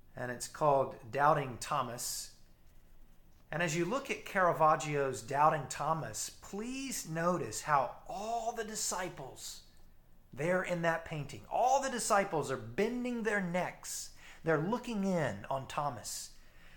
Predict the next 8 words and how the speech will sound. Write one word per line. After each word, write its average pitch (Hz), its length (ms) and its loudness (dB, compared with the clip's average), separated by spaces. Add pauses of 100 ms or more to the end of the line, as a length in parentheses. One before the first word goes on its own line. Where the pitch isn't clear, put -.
(120)
to 156 100 -6
see 151 760 -2 (640)
Thomas 151 460 -2
see 165 460 -2
the 147 100 -6
scars 120 680 -2 (100)
of 107 100 -10
Jesus. - 640 -8